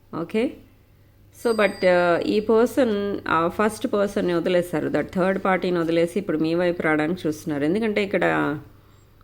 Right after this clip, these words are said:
మనకి ఇక్కడ కమిట్మెంట్ ఉన్న రిలేషన్ ఇది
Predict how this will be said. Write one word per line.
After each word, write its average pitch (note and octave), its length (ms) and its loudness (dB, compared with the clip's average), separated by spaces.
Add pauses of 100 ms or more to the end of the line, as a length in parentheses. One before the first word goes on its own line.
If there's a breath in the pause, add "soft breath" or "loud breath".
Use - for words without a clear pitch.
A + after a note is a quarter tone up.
(520)
మనకి D#3 280 -2
ఇక్కడ D#3 640 0
కమిట్మెంట్ G#3+ 540 0
ఉన్న F#3+ 160 2
రిలేషన్ E3+ 520 0
ఇది D#3 260 -2